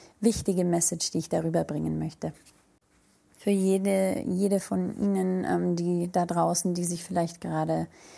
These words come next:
auch einsam fühlt. Das geht ja oft mit, ähm, einer psychischen Belastung auch einher, dass man sich einsam fühlt, alleine,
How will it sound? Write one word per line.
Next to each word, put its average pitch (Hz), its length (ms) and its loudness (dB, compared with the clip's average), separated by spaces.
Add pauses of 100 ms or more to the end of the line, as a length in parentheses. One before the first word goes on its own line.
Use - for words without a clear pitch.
(200)
auch 175 140 2
einsam 170 480 2
fühlt. 156 460 -2 (160)
Das - 400 0 (500)
geht 185 200 0
ja 175 180 6
oft - 240 0
mit, 175 300 2
ähm, 165 340 0
einer 165 220 0
psychischen 180 440 0
Belastung 170 440 0
auch - 160 -2
einher, 165 400 -2
dass 165 180 -4
man 170 140 -2
sich - 180 -6
einsam 165 400 0
fühlt, 170 380 -4
alleine, 165 640 0